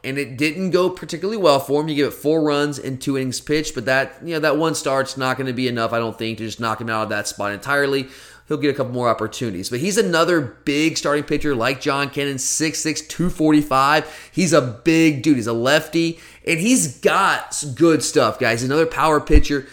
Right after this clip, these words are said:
He can bring it. I like what Liam Sullivan brings to the table. I was, I watched that game last year against Arkansas. I was very, very impressed. His debut as a starting pitcher as a freshman in, in the S E C against the number one team in the country, he goes out there and pitches six innings of one-run baseball.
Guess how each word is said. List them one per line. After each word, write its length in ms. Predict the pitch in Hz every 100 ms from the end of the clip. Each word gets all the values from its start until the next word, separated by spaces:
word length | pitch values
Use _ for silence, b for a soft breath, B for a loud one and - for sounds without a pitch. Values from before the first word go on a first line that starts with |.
| B -
He 200 | 170 185
can 240 | 226 165
bring 220 | 160 156
it. 100 | 101
I 160 | - 151
like 400 | 151 143 175 185
what 200 | 170 143
Liam 300 | 139 156 143
Sullivan 320 | 131 131 131
brings 200 | 131 131
to 80 | 123
the 60 | 131
table. 280 | 123 120
I 140 | 110 127
was, 120 | 123 -
I 80 |
watched 340 | 131 135 185 -
that 140 | 131
game 160 | 135 131
last 180 | 123 123
year 60 |
against 80 | 110
Arkansas. 400 | 113 139 127 107
I 20 |
was 160 | 113 101
very, 440 | 101 113 156 165
very 200 | 143 143
impressed. 480 | 131 - 131 120 - B B B B
His 180 | 127 117
debut 520 | 139 151 135 151 147
as 100 | 127
a 60 | 131
starting 300 | 135 131 127
pitcher 260 | 131 131
as 100 | 120
a 80 | 117
freshman 640 | - 135 131 135 131 127 B B B -
in, 180 | 123
in 240 | 95 135 131
the 120 | 131
S 180 | 139 135
E 80 | 151
C 380 | - 135 123 113
against 220 | 123 120
the 80 | 123
number 180 | 131
one 120 | 139 131
team 160 | 143
in 40 | 143
the 80 |
country, 380 | 131 131 123 117
he 40 | 123
goes 220 | 123 120
out 260 | 117 123
there 300 | 123 117 117
and 260 | 101 110 110
pitches 280 | 127 117 -
six 180 | 131 127
innings 280 | 120 113
of 140 | 110 95
one-run 380 | 117 117 110 107
baseball. 480 | 131 127 110 107